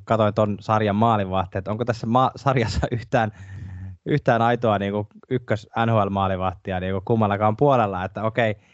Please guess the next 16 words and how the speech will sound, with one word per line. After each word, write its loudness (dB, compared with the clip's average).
totta -2
kai 0
on 0
Mike 0
Smith -2
ollut 0
hyvä, 0
ja -6
t-, -8
sillä 2
on 2
ollut 2
hyvä 4
kausi, 0
niin -14
kun, -10